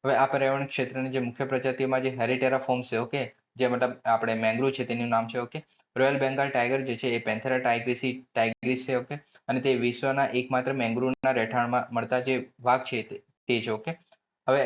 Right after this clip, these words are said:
જે બંગાળના જે વાઘો છે, બરાબર છે, તે ફિશ ખાય છે, ઓકે? જે મતલબ જમ-, પાણીમાં તરતા તરતા ફિશનો શિકાર કરીને પછી ખાય છે, ઓકે? આવું પહેલું, મતલબ આવા, આવા વાઘો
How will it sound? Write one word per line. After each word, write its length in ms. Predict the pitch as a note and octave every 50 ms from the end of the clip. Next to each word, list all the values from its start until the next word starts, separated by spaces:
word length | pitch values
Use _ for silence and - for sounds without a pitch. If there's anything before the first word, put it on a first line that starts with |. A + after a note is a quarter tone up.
| - C3
જે 160 | C3 C#3+ C3+
બંગાળના 540 | - B2+ B2 B2+ B2+ C#3 C#3 C3+ C#3 C#3 C3+
જે 160 | C3 C#3 C3+ - -
વાઘો 280 | B2+ A#2+ A#2 A#2+ B2+ C#3+
છે, 160 | C#3 - C3
બરાબર 280 | A#2 B2+ B2+ C#3 D3 C#3+
છે, 140 | C#3+ D3+ C#3
તે 180 | C3 C3+ C3+ C#3+ C#3+ B2+ - _ _ _ -
ફિશ 240 | C3+ C3+ C#3 - - - - - _
ખાય 220 | _ - A#2 A2 G#2 - -
છે, 80 | A#2+
ઓકે? 220 | B2 B2 - D#3 C3+ A2+ G#2
જે 120 | - A2+
મતલબ 260 | A#2 A#2+ A2+ B2+ B2 A#2
જમ-, 280 | B2 A#2 A2 - - -
પાણીમાં 360 | - A#2+ A2+ A#2 B2 C3+ C3+ -
તરતા 260 | B2+ A#2 - - B2+
તરતા 240 | - C3 B2 - C#3
ફિશનો 440 | C3 - C3+ - A#2+ A2+ - - B2
શિકાર 320 | B2 - B2 - B2+ B2 G2+
કરીને 280 | B2+ B2 B2+ B2+ C#3 C3
પછી 220 | B2+ A#2+ - A2+
ખાય 200 | - A2+ G#2+ G#2
છે, 100 | - A2+
ઓકે? 200 | A2+ A2+ - C3+ B2 - -
આવું 240 | A2+ A2+ A#2+ C3 - - _ _ _ _ _ _ _ _ _ _ -
પહેલું, 300 | B2+ B2+ C3 C#3 C3+ B2 - C3
મતલબ 280 | B2 C3 B2+ C3 B2 -
આવા, 320 | B2+ B2+ B2 B2+ B2+ B2+ B2+ B2+ - - _ _ _ -
આવા 200 | - B2+ B2+ C3
વાઘો 400 | B2+ B2 B2 A#2+ - - - C#3+